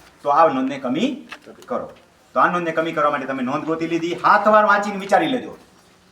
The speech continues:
કારણ કે હુકમી નોંધ પડશે ને એનાથી કમી થશે. તમારા હાથ નંબરના સાંકળિયાની કોલમમાં ઈ નોંધ નંબર નીકળી જશે.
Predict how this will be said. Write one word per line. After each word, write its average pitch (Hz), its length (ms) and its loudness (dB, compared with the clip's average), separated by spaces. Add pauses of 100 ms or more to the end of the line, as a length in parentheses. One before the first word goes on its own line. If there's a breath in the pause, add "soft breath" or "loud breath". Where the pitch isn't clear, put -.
(240)
કારણ 120 100 -8
કે 123 80 -10
હુકમી 160 260 -6
નોંધ 175 160 -4
પડશે 175 220 -2
ને 175 80 -6
એનાથી 170 160 -6
કમી 190 240 0
થશે. 110 280 -12 (640)
તમારા 131 220 0
હાથ 147 220 2
નંબરના 151 300 -4
સાંકળિયાની 160 460 -4
કોલમમાં 160 320 0
ઈ 156 40 -4
નોંધ 156 240 -4
નંબર 165 300 0
નીકળી 214 260 0
જશે. 160 260 2